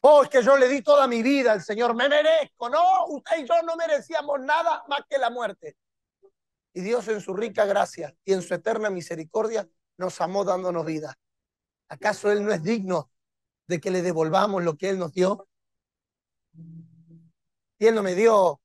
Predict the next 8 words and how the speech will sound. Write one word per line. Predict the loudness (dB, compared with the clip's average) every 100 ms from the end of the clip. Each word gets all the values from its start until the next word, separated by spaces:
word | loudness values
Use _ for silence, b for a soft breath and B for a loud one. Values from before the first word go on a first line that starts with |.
| _
un | -4
auto. | -2 -2 -4 -10 -18 _ _ _ _ _ _ _ _ _
Él | 0 2
no | 0
me | -2
dio | 2 2 4 2 0 -10 _
una | -8 -6 -4
casa. | -2 -2 -2 -8 -10